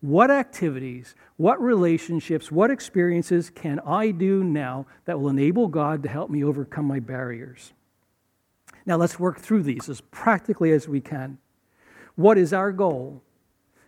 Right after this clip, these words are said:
My goal is the same as your goal. We don't get to choose our goal. The goal for every one of us is in Scripture to grow in every way to be more like Christ. So, let's consider the life of Christ.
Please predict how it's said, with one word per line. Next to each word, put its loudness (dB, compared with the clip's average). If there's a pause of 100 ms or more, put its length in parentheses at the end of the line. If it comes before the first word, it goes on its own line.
My 4
goal 2
is 0
the -2
same 2
as 2
your -2
goal. -12 (200)
We 4
don't 2
get 2
to -8
choose -2
our -8
goal. -12 (1000)
The 0
goal 6
for -4
every 2
one 2
of 0
us -2
is 0
in 0
Scripture -6
to -8
grow 0
in -2
every -2
way 0
to -6
be 0
more 0
like -6
Christ. -14 (1200)
So, 0 (600)
let's 0
consider 0
the 0
life -2
of -8
Christ. -10